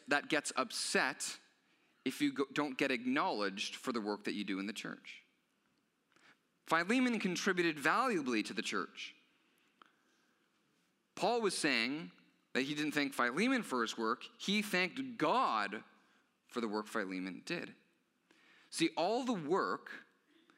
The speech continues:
that anyone could contribute to the church isn't effective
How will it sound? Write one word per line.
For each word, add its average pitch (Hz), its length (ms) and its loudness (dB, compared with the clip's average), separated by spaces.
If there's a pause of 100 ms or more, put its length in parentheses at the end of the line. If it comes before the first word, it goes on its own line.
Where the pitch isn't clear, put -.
(260)
that 135 140 2 (120)
anyone 151 720 2 (800)
could 127 280 -2
contribute 214 580 0
to 214 400 0
the - 140 -4
church - 760 -2 (1600)
isn't 160 640 0 (720)
effective 117 1000 0